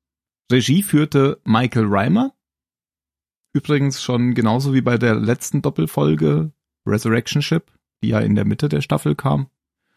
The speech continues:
Und das Drehbuch ist von Ronald D. Moore. Aber nur im ersten Teil.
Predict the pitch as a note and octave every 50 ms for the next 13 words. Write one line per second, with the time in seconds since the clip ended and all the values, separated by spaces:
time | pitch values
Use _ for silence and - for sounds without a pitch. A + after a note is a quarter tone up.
0 | _ _ _ _ _ _ - C#3 A#2+ B2 A#2+ A2 A2 - - A#2 A2 - - _
1 | A2+ A2+ G#2+ G2+ B2 C3+ E3 - - - A2+ - - - - B2+ B2+ C3+ B2 A2+
2 | G#2+ A2+ A#2 C3 C#3 - - _ - C3+ C#3+ D3+ E3+ F3+ F#3 D3+ - - - _
3 | _ _ _ _ _ _ _ _ - A2 A2 A#2 A#2+ A#2+ D3+ E3+ D#3 C#3+ - -
4 | B2 - A2+ - - B2+